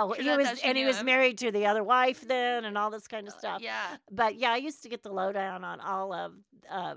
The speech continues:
Speaker 2: of
Speaker 1: All the
Speaker 2: that. So
Speaker 1: stuff.
Speaker 2: that was fun.
Speaker 1: But
Speaker 2: That,
Speaker 1: that
Speaker 2: that
Speaker 1: i-
Speaker 2: was, but she also taught me
Speaker 1: Mm-hmm.
Speaker 2: that you could do anything.
Speaker 1: Yeah.
Speaker 2: And she's the one that taught me I didn't need a pattern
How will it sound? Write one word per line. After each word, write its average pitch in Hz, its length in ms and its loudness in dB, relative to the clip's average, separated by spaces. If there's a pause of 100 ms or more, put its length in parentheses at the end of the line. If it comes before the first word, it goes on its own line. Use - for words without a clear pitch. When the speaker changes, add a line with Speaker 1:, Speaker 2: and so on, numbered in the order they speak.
Speaker 2:
of 170 120 -8
Speaker 1:
All 202 60 -8
the 214 60 -12
Speaker 2:
that. 190 240 -2
So 185 60 -6
Speaker 1:
stuff. 233 200 0
Speaker 2:
that 277 200 4
was - 180 -6
fun. 170 300 -12 (200)
Speaker 1:
But - 20 -18
Speaker 2:
That, 233 180 0
Speaker 1:
that 311 180 -2
Speaker 2:
that 226 140 0
Speaker 1:
i- - 20 -4
Speaker 2:
was, 233 160 -6 (300)
but 359 340 6
she 302 240 -4
also 294 280 -2
taught 302 300 -2
me 226 320 -16 (220)
Speaker 1:
Mm-hmm. 208 140 -18
Speaker 2:
that 233 120 -2
you 247 140 -6
could 233 160 -8
do 233 160 -4
anything. 262 480 -8 (260)
Speaker 1:
Yeah. 233 200 -12 (100)
Speaker 2:
And 214 180 -8
she's 320 360 -4
the 330 100 -4
one 262 160 -4
that 226 100 -10
taught 220 160 -2
me 214 120 -4
I 202 80 0
didn't 247 360 -4
need 185 160 -4
a 160 60 -6
pattern 160 520 -12